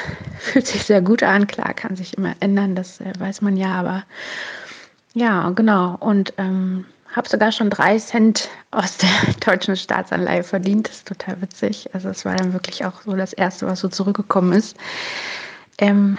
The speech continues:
drei Cent, äh, das ist, äh, ein klasse Erfolg. Ich hab mich darüber wirklich sehr gefreut. Das ist irgendwie total süß. Genau, und, ähm, außerdem hab ich, ähm, eine Weiterbildung abgeschlossen,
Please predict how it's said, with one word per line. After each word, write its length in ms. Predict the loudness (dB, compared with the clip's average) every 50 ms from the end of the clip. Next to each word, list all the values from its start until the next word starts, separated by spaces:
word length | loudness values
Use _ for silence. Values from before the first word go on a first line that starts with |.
| -4 -10 -10
drei 220 | -2 0 0 0 0
Cent, 420 | 2 2 2 4 4 4 2 0
äh, 180 | -4 -4 -4 -6 -6
das 220 | -8 -8 -8 -10
ist, 260 | -16 -16 -16 -14 -10
äh, 180 | -8 -8 -6 -6 -8
ein 140 | -8 -8 -10
klasse 300 | -8 -10 -10 -10 -10 -10
Erfolg. 400 | -10 -10 -10 -10 -8 -8 -8 -8
Ich 80 | -8 -10
hab 80 | -8
mich 120 | -8 -10 -10
darüber 380 | -10 -8 -6 -4 -4 -2 0
wirklich 300 | 0 0 2 0 -2 2
sehr 140 | 2 4 4
gefreut. 540 | 4 2 0 2 2 4 4 4 2 -2 -4 -2
Das 280 | -2 -4 -4 -6 -10
ist 180 | -16 -14 -10 -8
irgendwie 300 | -6 -6 -6 -8 -10 -12
total 640 | -12 -14 -14 -12 -12 -12 -10 -8 -8 -8 -8 -10 -8
süß. 380 | -6 -4 -4 -4 -4 -8 -10 _ _ _ _ _ _ _ _ _ _ _ _ _ -20 -12 -6 -2
Genau, 360 | 2 4 6 6 6 6 4
und, 220 | 4 2 0 -2 -6
ähm, 280 | -6 -4 -4 -4 -4 -2
außerdem 380 | -2 -2 -2 0 0 0 0 0
hab 140 | -2 -4
ich, 260 | -6 -8 -10 -10 -12 -14 -16 -18 -12 -6 -4
ähm, 240 | -4 -2 -2 -2 -2
eine 260 | -2 -2 -2 -2 0
Weiterbildung 560 | 0 0 0 0 0 0 0 0 0 0 0
abgeschlossen, 960 | -2 -4 -6 -6 -10 -10 -8 -6 -6 -6 -6 -4 -2 0 2 4 4 2 0